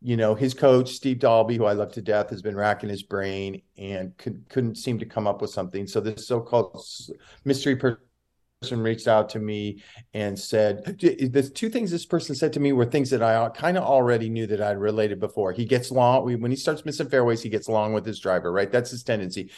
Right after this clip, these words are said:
He'll be the first one to tell you that. And I told you back at C J Cup when we played absolutely horrible at C J, holy shit, there was a no-cut event. I, eight hours in the car and I forgot C J Cup. We actually did play the weekend there. Wow, I feel so much better now.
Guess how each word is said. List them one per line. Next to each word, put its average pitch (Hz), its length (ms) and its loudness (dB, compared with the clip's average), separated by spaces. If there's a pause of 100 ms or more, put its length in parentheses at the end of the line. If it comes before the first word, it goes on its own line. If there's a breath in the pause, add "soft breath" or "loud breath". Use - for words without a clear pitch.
(140)
He'll 143 80 4
be 127 120 4
the 123 100 4
first 117 260 0
one 113 120 -2
to 101 60 -2
tell 107 160 0
you 104 100 0
that. 95 200 2 (220 loud breath)
And 113 100 2
I 113 60 4
told 160 260 -2
you 175 80 -4
back 131 240 2
at 120 80 -8
C 127 160 -4
J 120 160 0
Cup - 260 0
when 107 120 -6
we 101 100 -4
played 101 240 0
absolutely 113 640 -2
horrible 101 460 2
at 98 100 -6
C 104 140 -10
J, 107 120 -2 (220 loud breath)
holy 202 260 4
shit, 196 380 0
there 127 140 2
was 139 160 2
a 156 40 -2
no-cut 156 360 -2
event. 156 340 0
I, 131 200 -4 (400 loud breath)
eight 156 180 4
hours 160 260 4
in 156 80 -2
the 147 80 -2
car 156 220 0
and 139 80 2
I 123 60 2
forgot 139 280 -2
C 151 140 -8
J 143 120 2
Cup. 147 240 -4
We 123 80 0
actually 123 260 -2
did 139 160 -4
play 123 120 2
the 98 80 0
weekend 98 320 -4
there. 90 120 -2
Wow, 151 200 -4
I 110 120 -6
feel 131 120 -8
so 143 200 -8
much 139 260 -8
better 120 320 -6
now. 87 180 -10